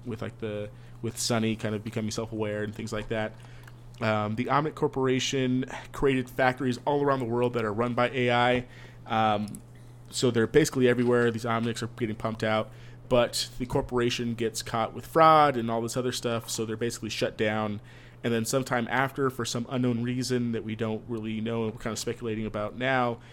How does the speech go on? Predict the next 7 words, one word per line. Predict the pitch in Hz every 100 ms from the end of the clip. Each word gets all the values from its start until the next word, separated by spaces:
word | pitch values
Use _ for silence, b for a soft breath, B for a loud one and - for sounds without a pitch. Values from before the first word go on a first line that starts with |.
| B B B -
the | 113 110
factories | 131 131 139 120
boot | 117 127 135
up | 139 - - -
and | 113 110 113
they | 110 110
decide, | 110 120 120 113 110 110